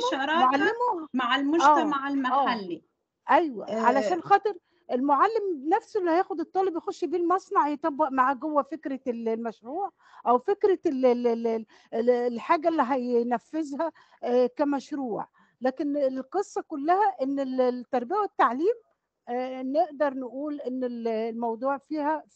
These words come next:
Speaker 2: في تحدي جامد زي ما ح-، زي ما أنا بقول، لأن حضرتك بتتكلم على الطالب الغني جوه الت-، التربية والتعليم،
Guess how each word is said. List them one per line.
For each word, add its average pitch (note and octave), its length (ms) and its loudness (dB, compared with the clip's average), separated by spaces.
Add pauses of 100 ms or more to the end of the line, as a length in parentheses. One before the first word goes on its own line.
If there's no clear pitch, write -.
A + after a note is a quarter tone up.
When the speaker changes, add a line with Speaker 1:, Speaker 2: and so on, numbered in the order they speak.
Speaker 2:
في F4+ 220 -4
تحدي C4 460 -2
جامد A#3+ 460 0
زي G3+ 120 -8
ما A#3 140 -6
ح-، A#3+ 300 -6
زي G3+ 160 -4
ما A#3+ 100 -2
أنا B3 100 -4
بقول، F#3+ 360 -10 (400)
لأن B3 640 4 (260)
حضرتك C#4+ 500 2
بتتكلم E4 540 4
على C#4 160 6
الطالب D4+ 400 4
الغني D4+ 400 6
جوه D#4+ 260 4
الت-، D#4 160 -2
التربية B3 540 4
والتعليم، A3+ 680 0